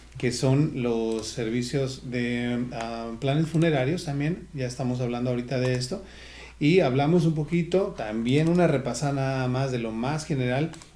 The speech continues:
de las pólizas de vida o de seguros de vida, pues para que no se vayan a confundir, ¿sale? Pero nuestro tema principal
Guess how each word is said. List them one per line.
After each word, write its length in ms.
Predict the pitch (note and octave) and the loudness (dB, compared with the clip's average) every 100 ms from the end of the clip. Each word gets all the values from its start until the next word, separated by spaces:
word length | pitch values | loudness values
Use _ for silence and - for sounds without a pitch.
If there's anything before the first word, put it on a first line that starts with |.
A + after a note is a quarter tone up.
| - | -8
de 160 | B2+ A#2 | -4 -2
las 240 | A2 G#2+ | -2 -2
pólizas 720 | - B2 C3 C#3 D3 C#3+ C#3+ | 0 2 2 2 0 -2 -2
de 120 | A#2+ | -2
vida 360 | B2+ F3 C3+ G2 - | 2 4 2 0 -8
o 100 | B2 | -8
de 140 | G#2+ G#2+ | -6 -6
seguros 320 | A#2+ A#2 A#2+ | -6 -4 0
de 100 | C3+ | 4
vida, 300 | E3+ F3 D#3 - - - | 4 4 2 -6 -20 -20
pues 100 | - | -4
para 220 | A#2+ A#2 | -2 2
que 60 | |
no 100 | C3 | 4
se 80 | E3 | 4
vayan 240 | E3+ E3+ E3 | 4 4 4
a 80 | |
confundir, 480 | D3+ B2 B2 A#2+ A#2 | 4 2 2 2 2
¿sale? 240 | C3+ C#3+ C#3 | 2 2 4
Pero 180 | B2+ | 4
nuestro 280 | A#2+ A#2+ B2+ | 4 2 0
tema 300 | C3+ C#3+ D#3 | 2 4 4
principal 600 | D3+ C3+ B2+ C3+ C#3 D#3+ | 4 2 2 0 0 0